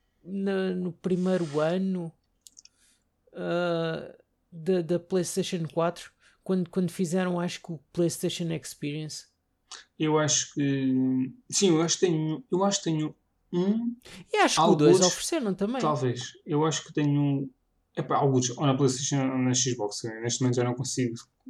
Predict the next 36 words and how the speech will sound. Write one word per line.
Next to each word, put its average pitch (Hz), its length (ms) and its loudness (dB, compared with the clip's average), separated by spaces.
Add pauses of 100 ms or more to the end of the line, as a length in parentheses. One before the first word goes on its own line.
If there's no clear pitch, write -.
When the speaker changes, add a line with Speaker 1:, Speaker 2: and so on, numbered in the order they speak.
(280)
Speaker 2:
tipo, 123 320 -8
Speaker 1:
Pois. 160 200 4
Speaker 2:
ter 127 140 8
noção 123 260 4
da 123 100 6
quantidade 127 280 4
de - 40 0
Speaker 1:
Sim, - 80 0
Speaker 2:
jogos 120 100 4
Speaker 1:
sim. - 60 -2
Speaker 2:
que - 80 -6
já 120 100 0
ofereceram 113 520 -6 (120)
nos 117 200 -4
últimos 117 300 -2
anos, 110 260 -4
um 117 100 -10
gajo, 110 220 -6 (360)
a - 40 -20
certa 117 260 -4
altura. 123 400 -2 (340)
A 143 40 2
não 131 80 6
ser 143 140 6
que 127 60 -2
tenha 127 240 10
jogado, 123 480 4 (340)
não 123 80 -4
foi 123 140 -2
o 117 80 0
caso, 127 440 -6 (640)
e 135 120 -2
decores 123 320 2
a, 117 520 -2
a 135 120 -2
plataforma. 135 600 2